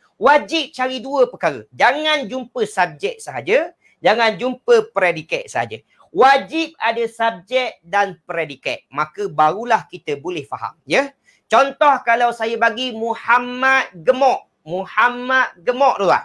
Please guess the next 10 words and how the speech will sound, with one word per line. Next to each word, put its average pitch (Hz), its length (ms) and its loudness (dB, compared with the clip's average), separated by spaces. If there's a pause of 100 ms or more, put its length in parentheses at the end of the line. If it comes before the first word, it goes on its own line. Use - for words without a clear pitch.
ya. 269 320 0
Mana 254 240 4
subjek 247 400 -2
kita? 269 320 -4
Muhammad. 269 560 -2 (400)
Mana 262 340 2
predikat 262 600 2
kita? 269 320 -4
Gemuk 349 440 4
tuan. 151 200 2